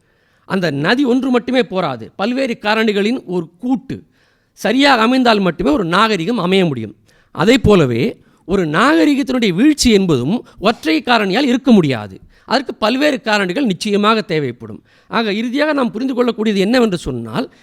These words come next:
வெவ்வேறு இடங்களில், வெவ்வேறு காலங்களில், வெவ்வேறு காரணிகளால் இந்த நாகரிகம் முடிவுக்கு வந்திருக்கக்கூடும் என்று சொன்னாலும், ஒரு இடங்களில், ஒரு இடத்திலே வெ-, வெள்ளத்தினால் வந்து வெ-,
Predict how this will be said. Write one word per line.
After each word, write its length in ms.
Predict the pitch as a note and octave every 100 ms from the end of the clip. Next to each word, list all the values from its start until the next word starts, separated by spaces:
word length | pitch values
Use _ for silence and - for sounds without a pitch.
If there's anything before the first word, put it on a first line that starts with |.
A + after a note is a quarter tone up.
| _ -
வெவ்வேறு 420 | D#3 G3+ C4+ B3+
இடங்களில், 400 | A3+ A#3 A#3 A#3
வெவ்வேறு 420 | F3 F3 A3+ G#3+
காலங்களில், 460 | G3 G#3+ G#3 G#3 A3
வெவ்வேறு 380 | E3+ G3+ A#3+ G#3
காரணிகளால் 440 | G3+ G3+ F#3 G3+
இந்த 120 | G3
நாகரிகம் 360 | E3+ F3+ F#3 F3
முடிவுக்கு 300 | F3 F#3+ E3+
வந்திருக்கக்கூடும் 520 | E3+ E3 D3+ E3 F3
என்று 160 | F3+ D3+
சொன்னாலும், 560 | - E3 F3+ C#3+ A2 - _ _ _ _ _ _ _ _ _ _ _ _
ஒரு 220 | - D3 A3
இடங்களில், 560 | A3 G#3+ G3+ F#3+ F3
ஒரு 160 | E3 F#3+
இடத்திலே 400 | F#3 G3 F#3+ E3+
வெ-, 160 | D#3+
வெள்ளத்தினால் 540 | D3+ F3 F3 E3+ F3 E3+
வந்து 280 | D#3+ D#3+ E3
வெ-, 160 | D#3